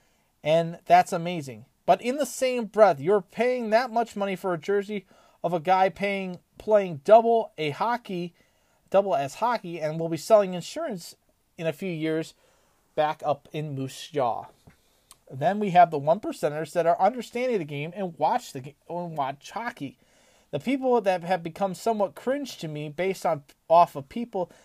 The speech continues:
that attend yelling and having no idea what they're yelling about. Booing when penalties are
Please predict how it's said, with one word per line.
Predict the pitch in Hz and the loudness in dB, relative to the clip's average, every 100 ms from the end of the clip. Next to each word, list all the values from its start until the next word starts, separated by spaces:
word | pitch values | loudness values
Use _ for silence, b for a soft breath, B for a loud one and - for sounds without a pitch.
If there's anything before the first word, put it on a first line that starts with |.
| b | b
that | 170 | -6
attend | 160 147 226 233 196 160 | -6 -6 -2 0 -2 -2
yelling | 170 208 233 233 190 | 4 6 4 2 -4
and | 160 | 0
having | 180 170 156 | 2 2 -2
no | 175 247 | -2 -2
idea | 247 196 165 165 | -2 -2 0 0
what | 160 175 | 0 -2
they're | 175 | -2
yelling | 139 131 147 | 0 -2 -2
about. | 143 196 151 127 b b b b b | 0 2 2 2 b b b b b
Booing | 233 294 294 285 - _ - | 0 2 0 -2 -10 _ -8
when | 151 156 | -4 -4
penalties | 147 226 254 240 240 240 220 151 | 4 6 6 4 2 -2 -4 0
are | 156 | 0